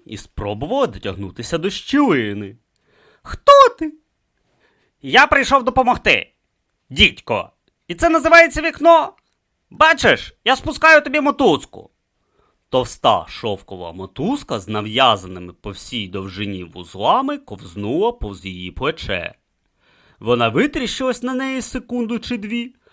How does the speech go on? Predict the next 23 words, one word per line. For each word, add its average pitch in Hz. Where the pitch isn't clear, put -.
а 110
тоді 107
скинула 101
туфлі 262
з 240
загнутими 233
носками 220
і 123
полізла 120
вгору. 92
Обличчя 127
по -
той 107
бік 101
шпаринки 117
частково 120
приховував 123
чорний 104
каптур, 127
але 110
стурбованість 120
вона 92
помітила. 143